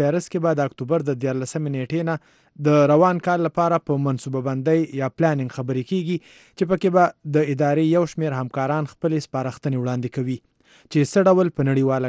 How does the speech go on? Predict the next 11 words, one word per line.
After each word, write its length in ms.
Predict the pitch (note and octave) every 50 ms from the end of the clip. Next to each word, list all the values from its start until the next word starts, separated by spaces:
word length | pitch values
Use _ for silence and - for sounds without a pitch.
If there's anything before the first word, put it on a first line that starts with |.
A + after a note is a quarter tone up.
| B2+ -
کچه 220 | E3+ E3+ - E3+ E3 C#3+
د 80 | C3 -
ترهګرو 400 | - B2 B2 B2 A#2+ D3+ E3 D#3+ D3+ C3+
د 80 | B2+ B2+
مالي 220 | B2+ B2 A#2+ B2 B2+ B2+
مرستو 340 | B2+ D3 F3 E3+ - - F#3+ F3 D#3+ - _ _ _ - _ - D#3
او 40 | D3 C#3+ C#3 D3
غیر 160 | F#3 F#3+ E3 - -
قانوني 340 | D3+ C#3+ C#3+ D3 D#3 E3 E3 D#3 - _ _ D3+
پیسو 320 | C3+ C3+ B2+ - - E3 D#3 D#3 D3+ - _ - C3+ C3 C3
لیږل 300 | C3+ C3+ B2 A#2+ D3+ C#3